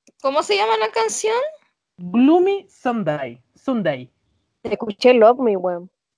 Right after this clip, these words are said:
Speaker 2: No, Gloomy, Gloomy, Gloomy. G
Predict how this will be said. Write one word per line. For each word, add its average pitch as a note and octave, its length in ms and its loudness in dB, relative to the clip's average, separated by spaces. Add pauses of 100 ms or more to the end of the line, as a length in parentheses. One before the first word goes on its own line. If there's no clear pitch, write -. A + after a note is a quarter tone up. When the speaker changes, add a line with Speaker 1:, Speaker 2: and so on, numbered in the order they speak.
(340)
Speaker 2:
No, F3 380 -8 (140)
Gloomy, F#3 540 0
Gloomy, F3 340 -4
Gloomy. D#3 440 -8 (360)
G D#4 480 2